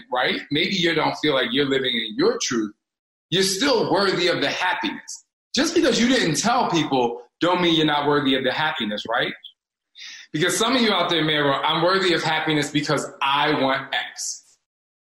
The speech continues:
But you're worthy of happiness because you are doing the best that you can do right now. You're worthy of happiness because that person that is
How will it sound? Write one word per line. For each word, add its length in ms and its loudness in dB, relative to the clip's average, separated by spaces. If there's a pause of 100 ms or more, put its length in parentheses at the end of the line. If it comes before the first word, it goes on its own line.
But 360 0
you're 220 2
worthy 400 2
of 100 -2
happiness 760 0 (120)
because 460 0
you 160 4
are 360 0 (360)
doing 320 4
the 80 0
best 280 0
that 120 -8
you 80 -2
can 140 -2
do 140 -2
right 220 -2
now. 160 -10 (500)
You're 320 4
worthy 400 2
of 100 0
happiness 560 0
because 340 -2
that 260 -2
person 340 0
that 280 -4
is 480 0